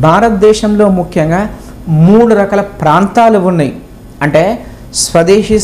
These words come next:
సంస్థానాలు ఉన్నాయి, సంపూర్ణ రాష్ట్రాలు ఉన్నాయి.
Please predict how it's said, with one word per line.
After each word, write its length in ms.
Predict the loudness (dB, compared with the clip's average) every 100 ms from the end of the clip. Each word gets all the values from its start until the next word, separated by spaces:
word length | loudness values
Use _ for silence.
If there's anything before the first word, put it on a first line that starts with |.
| -2
సంస్థానాలు 760 | -2 -2 -2 0 2 0 0 0
ఉన్నాయి, 300 | 0 0 0 -2 -8 -16 -18 -12 -8 -2
సంపూర్ణ 440 | 0 0 -2 0 0 2
రాష్ట్రాలు 480 | -2 -2 -2 0 2 0
ఉన్నాయి. 220 | -2 -4